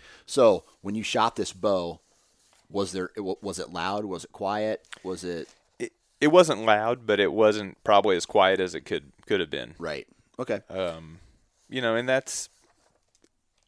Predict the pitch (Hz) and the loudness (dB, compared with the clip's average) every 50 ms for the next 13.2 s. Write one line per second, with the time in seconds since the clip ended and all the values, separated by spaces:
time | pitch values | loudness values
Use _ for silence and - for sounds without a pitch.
0 | - - - - 107 127 135 110 104 - - 120 110 - - - 120 98 92 90 | -16 -14 -12 -8 -4 -2 -2 -2 -2 -2 -2 -2 -4 -4 -6 -8 -6 -6 -6 -6
1 | - - - 92 80 - - - 73 - 135 127 76 113 113 104 98 117 120 - | -6 -8 -8 -10 -10 -10 -12 -12 -8 -6 -6 -6 -2 0 2 2 2 0 -4 -8
2 | - 85 76 76 - _ _ _ _ _ _ _ - 101 - - 127 135 139 117 | -8 -6 -6 -6 -10 _ _ _ _ _ _ _ -2 -2 0 0 0 -2 -2 -4
3 | 113 - 127 120 117 - - 117 107 107 107 107 107 110 110 107 98 95 92 90 | -6 -6 -6 -6 -6 -6 -8 -6 -2 0 2 2 0 0 0 0 0 0 0 -2
4 | 85 - - _ - - 110 104 113 104 98 98 104 98 95 92 - - - 104 | -4 -10 -16 _ -20 -18 -6 0 4 4 6 4 4 0 -2 -8 -6 -4 -4 -2
5 | 98 98 98 98 98 98 98 98 - - - - 95 98 - - 104 95 95 98 | -2 -2 -4 -4 -4 -4 -2 -4 -4 -6 -10 -12 -14 -14 -10 -8 -6 -6 -6 -6
6 | 101 92 92 92 92 92 92 98 98 98 95 87 87 90 - - - - 90 82 | -8 -10 -10 -8 -6 -6 -4 -2 -2 -2 -2 -4 -6 -10 -12 -12 -10 -6 -4 -4
7 | 87 92 - - - - 90 80 76 76 85 95 _ _ _ _ _ - _ _ | -4 -4 -6 -10 -12 -8 -8 -8 -8 -8 -12 -14 _ _ _ _ _ -20 _ _
8 | - 82 82 90 90 85 92 92 - 110 82 82 - - - 92 92 95 92 _ | -10 -10 -8 -6 -8 -8 -8 -6 -4 -4 -4 -4 -6 -8 -10 -10 -10 -12 -12 _
9 | _ _ _ _ _ _ _ _ _ _ - 80 80 80 82 85 98 98 98 98 | _ _ _ _ _ _ _ _ _ _ -8 -8 -8 -8 -4 2 4 6 6 6
10 | 98 101 98 98 95 101 101 87 85 82 80 78 80 80 - - - 101 95 90 | 4 4 2 0 -2 -4 -4 -2 -2 -2 -2 -4 -6 -8 -10 -12 -12 -10 -8 -6
11 | 87 90 90 90 87 82 - - - - _ _ _ _ _ _ _ _ 113 113 | -6 -4 -4 -4 -4 -6 -8 -14 -20 -20 _ _ _ _ _ _ _ _ -8 -6
12 | 113 110 - - 110 - - 113 104 92 92 - - 110 101 92 - - 110 107 | -6 -6 -6 -6 -8 -4 -2 0 0 0 0 -2 -6 -10 -10 -10 -8 -6 -4 -4
13 | 104 92 85 87 | -4 -4 -6 -8